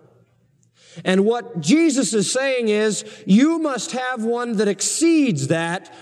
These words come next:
which is internal. God is concerned about what you really are, not what you appear to be. It is the internal that is infinitely more important than the external. That is essentially what verse twenty means.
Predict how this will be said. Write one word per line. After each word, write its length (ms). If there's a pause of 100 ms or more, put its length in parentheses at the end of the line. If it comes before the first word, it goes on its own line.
which 280
is 300
internal. 960 (1160)
God 360
is 180
concerned 520
about 300
what 220
you 380
really 420
are, 280
not 240
what 220
you 180
appear 320
to 100
be. 380 (1300)
It 100
is 160
the 200
internal 560
that 120
is 160
infinitely 520
more 200
important 480
than 100
the 140
external. 640 (760)
That 180
is 120
essentially 600
what 280
verse 300
twenty 360
means. 760